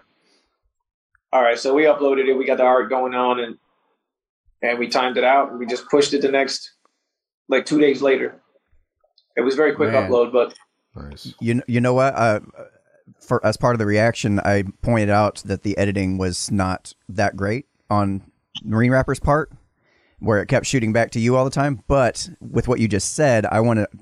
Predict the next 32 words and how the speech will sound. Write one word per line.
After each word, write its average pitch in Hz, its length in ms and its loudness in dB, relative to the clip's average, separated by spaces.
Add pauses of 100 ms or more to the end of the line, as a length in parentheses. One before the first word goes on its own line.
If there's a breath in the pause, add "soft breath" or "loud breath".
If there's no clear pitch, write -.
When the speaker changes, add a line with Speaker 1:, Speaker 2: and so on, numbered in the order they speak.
Speaker 2:
adjust, 110 580 -2 (100)
<laughs> - 80 -4
I - 60 2
wanna 143 180 0
amend 120 480 2
what 107 120 2
I 101 100 2
said 123 220 0
a 110 40 0
little 101 180 0
bit, 98 240 -2 (480 soft breath)
and 107 360 2
that 110 260 0
is 101 220 -2
that 104 420 0
when 107 180 0
you're 101 140 0
putting 120 240 -2
this 104 160 -4
out 101 240 -2
that 104 180 -4
quickly, 135 440 -4
like, 101 240 -4 (100)
that's 113 180 -2
some - 160 -4
incredible 123 400 0
work 156 320 0
for 139 180 -6
Speaker 3:
Yeah. 87 200 -4 (220)
Speaker 2:
putting 160 180 0
it, 147 180 0
like, 139 260 0